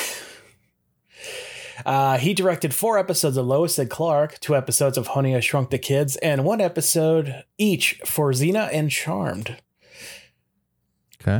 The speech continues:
Speaker 1: Uh, he played the first lieutenant,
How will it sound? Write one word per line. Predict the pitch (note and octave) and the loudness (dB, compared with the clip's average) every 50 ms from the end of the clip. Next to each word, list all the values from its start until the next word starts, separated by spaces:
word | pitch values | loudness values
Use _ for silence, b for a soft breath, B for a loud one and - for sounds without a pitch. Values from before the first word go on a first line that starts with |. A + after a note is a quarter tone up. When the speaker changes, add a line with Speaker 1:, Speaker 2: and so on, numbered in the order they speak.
| - | 0
Speaker 1:
Uh, | - B2 B2+ B2+ B2+ B2 B2 B2 B2 A#2+ A#2 A#2 | 0 2 2 4 4 2 2 2 0 0 0 -2
he | - - - F#3+ G#3+ G3+ | -2 -2 0 0 0 0
played | - - - - E3+ E3+ E3+ E3+ E3 D#3 C#3 D3 _ _ _ _ | -2 -6 -6 -2 0 2 2 2 0 -2 -4 -10 _ _ _ _
the | - C#3+ B2+ | 0 0 0
first | - - - E3 D#3+ D3+ - - - | 0 0 0 2 2 2 2 2 2
lieutenant, | D#3+ D3+ C3 - - - D3+ D3 D3 D3 D3+ - | 0 0 0 0 0 0 0 2 2 0 0 -2